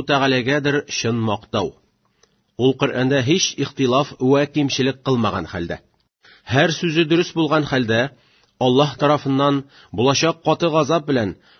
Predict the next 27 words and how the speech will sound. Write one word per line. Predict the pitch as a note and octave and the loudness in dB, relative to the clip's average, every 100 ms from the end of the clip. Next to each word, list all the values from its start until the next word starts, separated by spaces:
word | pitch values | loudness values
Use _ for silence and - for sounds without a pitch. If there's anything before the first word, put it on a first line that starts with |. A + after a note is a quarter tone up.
| _ C3+ | _ 2
Коръән | D3 D3 F3 D#3+ | 2 4 2 2
белән | E3+ E3+ | 2 2
гамәл | D#3+ D#3 E3+ D#3+ | 2 2 0 2
кылмаучыларны | E3+ F3 E3+ E3 E3 E3 E3+ | 2 2 0 0 0 2 0
куркытмак | E3 D3+ D3 A#2+ A2 - A2 | 0 0 -2 -2 -4 -4 -4
өчен | - D3+ E3 _ _ _ _ C3 | 0 0 -2 _ _ _ _ 2
һәм | D3 D3+ | 2 4
Коръән | D3+ - F3 | 0 2 0
белән | E3 E3+ E3+ | 2 2 4
гамәл | D#3+ D#3+ F#3 - | 4 2 2 2
кылучы | F3+ E3+ E3 | 0 2 2
мөэминнәрне | F3 E3 E3+ E3 D#3 D#3+ | 2 2 4 4 2 2
җәннәтләр | D#3 E3+ E3 E3 C3 D#3+ D#3 | 2 2 2 0 2 2 2
белән | D#3 D3+ | 0 -2
шатландырмак | C#3+ - C#3+ C3 B2 B2+ A2 | -4 -2 0 2 2 0 -2
өчен | G#2+ A2 A2 | -4 -2 -2
иңдерде. | A2 G2 F#2 D#2+ - _ _ _ _ _ _ | -2 -2 -4 -8 -12 _ _ _ _ _ _
Ул | B2 B2 | 0 2
мөэминнәргә | B2 C3 B2+ C3 A#2+ A#2 - | 2 2 2 4 2 0 0
олуг | A#2+ D3+ D3 | 2 2 2
вә | B2+ A2+ | 0 0
күркәм | G#2+ G#2+ G#2 G2 | -4 -2 -2 -4
әҗерләр | F#2 E2+ A2 D3 | -6 -2 0 0
бар | D3 C#3+ | 2 0
дип | C#3 C#3 | -2 -4
хәбәр | - G3+ - - | -4 -2 -2 -2
бирәдер. | F#2+ E2+ | -4 -6